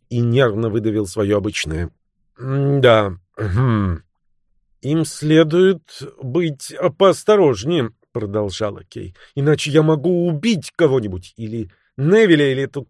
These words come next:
кисломолочную мадам". Она проскользнула мимо него в гостиную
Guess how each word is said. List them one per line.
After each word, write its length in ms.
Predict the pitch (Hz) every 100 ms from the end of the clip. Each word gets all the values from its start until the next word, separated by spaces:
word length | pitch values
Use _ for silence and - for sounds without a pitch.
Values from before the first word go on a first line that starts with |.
| _
кисломолочную 1040 | - 170 - 165 160 165 170 - - 156 151
мадам". 480 | 165 147 165 95 - _ _ _ _ _
Она 220 | 90 87
проскользнула 760 | - 87 - - 82 80 87 80
мимо 340 | 78 98 101
него 280 | 120 120 123
в 60 | 113
гостиную 800 | 147 117 - 143 131 151 147